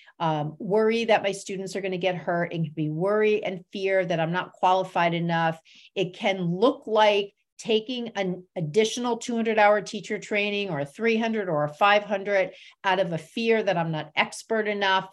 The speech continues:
And then at the end of those trainings and the end of spending all that money, still not feeling expert enough. So whatever imposter syndrome looks like to you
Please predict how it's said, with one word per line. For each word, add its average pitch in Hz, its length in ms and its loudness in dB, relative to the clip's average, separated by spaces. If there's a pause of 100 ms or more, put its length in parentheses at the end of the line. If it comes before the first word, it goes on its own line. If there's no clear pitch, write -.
And 180 160 -2
then 170 140 0
at 165 120 -2
the - 160 -12
end 196 220 -2
of 214 100 -2
those 208 260 0
trainings 190 600 -4
and 147 320 -4
the 170 180 -8
end 202 220 0
of 214 120 -2
spending 202 360 0
all 185 140 0
that 185 220 2
money, 175 440 -4 (120)
still 202 500 2
not 208 220 2
feeling 202 360 -4
expert 190 460 -4
enough. 180 500 -2 (400)
So 202 380 6
whatever 220 500 0
imposter 233 500 -2
syndrome 180 460 -6
looks 180 200 -4
like 165 240 2
to - 120 -8
you 220 520 0